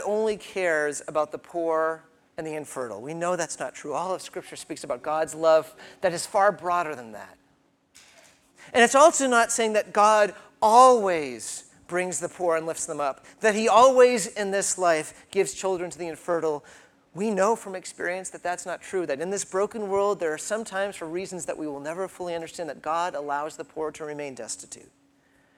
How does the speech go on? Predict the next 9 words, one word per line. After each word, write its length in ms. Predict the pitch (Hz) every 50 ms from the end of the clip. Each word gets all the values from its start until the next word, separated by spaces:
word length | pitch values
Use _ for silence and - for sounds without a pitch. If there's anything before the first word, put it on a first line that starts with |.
| _ _ _ _ _ _ _ _ _ _ _ _ _ _ _
and 80 | - 147
that 160 | 156 - _
God 320 | - 160 170 175 180 180
allows 560 | 147 160 160 156 156 160 170 175 175 170 - -
the 100 | 165 156
infertile 580 | 147 131 - - 147 135 123 120 117 113 113 117 _ _ -
to 120 | - 156
remain 320 | 147 135 131 131 127 131 123
childless. 840 | - - - 190 185 170 - - - - - - - - - -